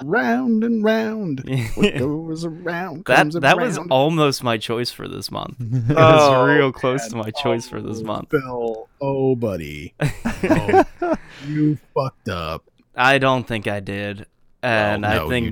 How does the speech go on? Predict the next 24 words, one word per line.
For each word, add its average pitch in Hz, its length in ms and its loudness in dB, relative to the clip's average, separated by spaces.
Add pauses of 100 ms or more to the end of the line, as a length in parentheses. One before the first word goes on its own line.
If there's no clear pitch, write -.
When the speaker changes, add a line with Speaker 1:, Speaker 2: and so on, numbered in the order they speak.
(180)
Speaker 1:
you, 117 100 -6
you 101 60 -6
didn't. 85 460 -6 (200)
Speaker 2:
I 135 100 0
think 139 260 -2
anyone 123 760 2
familiar 120 480 -2
with 107 180 -2
Scorpions 113 680 -2
is 107 80 -10
gonna 107 200 -4
under-, 107 200 -6
I 117 140 2
mean, 117 300 0 (260)
I 139 120 0
love 120 320 0
Rat, 107 380 0
but 110 160 -8
they're 117 160 -2
not 107 320 -6 (220)
Scorpions. - 1000 -10 (300)
<laughs> - 280 -8
Like, 180 440 -6 (320)
it's, - 360 -14